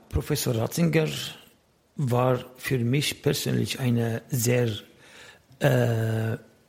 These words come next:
bedeutungsvolle Persönlichkeit und die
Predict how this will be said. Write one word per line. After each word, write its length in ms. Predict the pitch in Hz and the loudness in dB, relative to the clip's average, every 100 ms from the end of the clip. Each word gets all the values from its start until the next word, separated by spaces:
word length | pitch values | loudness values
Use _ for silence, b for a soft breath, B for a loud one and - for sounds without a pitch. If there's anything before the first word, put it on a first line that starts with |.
| _ - - | _ -20 0
bedeutungsvolle 920 | 147 131 131 - 190 151 - - 147 | 4 6 6 4 2 2 0 2 2
Persönlichkeit 1080 | 127 135 - - 135 160 - 143 143 139 - B B B B B B B B B _ - | 2 0 0 2 4 4 2 2 2 0 -8 B B B B B B B B B _ 2
und 380 | 165 143 123 | 4 6 4
die 880 | 120 131 127 120 120 120 120 117 - | 2 4 6 6 4 4 4 2 0